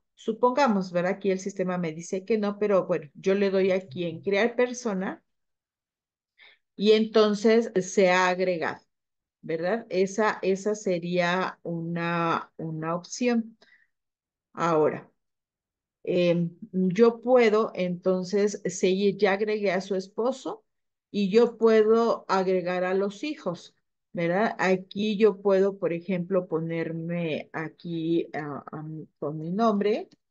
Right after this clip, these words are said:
Elisa, porque soy Trejo. Ok, entonces aquí yo pongo mi sexo y pongo vivo.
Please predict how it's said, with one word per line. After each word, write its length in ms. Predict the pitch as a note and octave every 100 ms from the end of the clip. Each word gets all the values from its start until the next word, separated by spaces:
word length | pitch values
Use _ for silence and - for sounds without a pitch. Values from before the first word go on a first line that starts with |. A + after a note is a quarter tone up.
| _ _ _ -
Elisa, 800 | E3 D#3+ F3 F3+ F3+ - A#3+ E4 _ _ _ _ _ _ _ _ _ _ _ - - - - - _ _ _ _ _ _ _ _ _ _ _ _ _ _ _ _ _ _ _ _
porque 640 | - G2 - F#3+ D#3+ D#3+ - _ _ _ _ _ _ - - _ _ _ _ _ -
soy 340 | - - C3+ C3+ -
Trejo. 360 | - - - _ _ _ _ _ _ _ _ _ _ _ _ _ _ _ _ _
Ok, 260 | D3 D#3 D3+
entonces 760 | D#3+ - - D#3 D#3+ E3 F#3 F3
aquí 280 | D#3 E3+
yo 180 | D#3 D#3+
pongo 240 | - D3+ E3+
mi 160 | A3
sexo 520 | A#3 G#3 F#3 - A3 -
y 100 | E3+
pongo 420 | - D3+ D3 D#3
vivo. 200 | - F#3